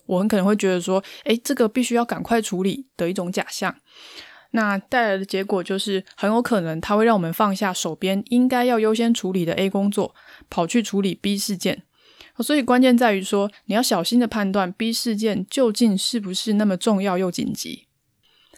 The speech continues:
举例来说，手机的未接来电、讯息或者邮件通知，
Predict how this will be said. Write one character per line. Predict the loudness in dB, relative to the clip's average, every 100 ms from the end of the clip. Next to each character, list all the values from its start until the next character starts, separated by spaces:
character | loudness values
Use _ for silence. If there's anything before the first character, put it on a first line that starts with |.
| -20 -12
举 | -4 0
例 | 2
来 | 0
说， | 0 -2 -2 -8
手 | -6 -4
机 | 0 2
的 | 4
未 | 2
接 | 2 2
来 | 0 0
电、 | 0 0 -2
讯 | 0 0 0
息 | -2 -4 -2
或 | -2
者 | 0
邮 | 0 0
件 | 0 0
通 | 0 -2
知， | -2 -4